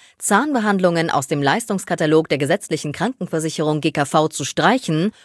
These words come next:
und nur noch privat abzusichern, klar zurückgewiesen. Eine Ausgliederung widerspreche dem Kerngedanken des Solarsystems und dem Ziel, Prävention zu stärken. Die Kassenzahnärztliche Bundesvereinigung und die Bundeszahnärztekammer nannten den Vorstoß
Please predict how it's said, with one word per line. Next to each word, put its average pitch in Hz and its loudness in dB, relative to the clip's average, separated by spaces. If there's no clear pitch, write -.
und 202 -2
nur 226 2
noch 202 0
privat 160 0
abzusichern, 151 0
klar 170 2
zurückgewiesen. 135 2
Eine 226 2
Ausgliederung 170 2
widerspreche 190 2
dem 143 -2
Kerngedanken 165 0
des 139 -2
Solarsystems 156 2
und 294 0
dem 147 0
Ziel, 156 2
Prävention 160 2
zu - -4
stärken. 196 0
Die 202 2
Kassenzahnärztliche 170 0
Bundesvereinigung 160 2
und 165 -2
die 165 -2
Bundeszahnärztekammer 160 0
nannten 175 0
den 143 0
Vorstoß 156 4